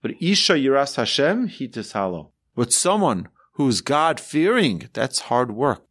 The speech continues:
The Talmud says, "Hakol b'dei Shemaim," everything is from the hand of, of Hashem, except for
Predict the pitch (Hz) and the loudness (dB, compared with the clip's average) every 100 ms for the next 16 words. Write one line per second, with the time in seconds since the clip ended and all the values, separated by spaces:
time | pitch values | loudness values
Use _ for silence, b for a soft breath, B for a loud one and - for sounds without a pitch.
0 | _ - 104 139 147 143 131 156 131 95 | _ -10 -6 -2 -2 -2 -4 -2 -2 -2
1 | - _ _ - 127 - 156 147 139 139 | -10 _ _ -4 -4 -2 -4 -2 -2 0
2 | 127 131 131 107 - 180 226 226 214 196 | -2 -4 -4 -4 -2 0 0 -2 -4 -6
3 | 175 - _ _ 156 147 143 139 139 127 | -6 -10 _ _ -4 -4 -4 -6 -8 -10
4 | - - 123 113 - 95 82 - _ _ | -12 -10 -10 -8 -2 -2 -2 -10 _ _
5 | _ _ _ _ - - - 160 175 - | _ _ _ _ -12 -6 -2 0 0 -4
6 | - 156 156 208 240 | -12 -6 -2 -2 -4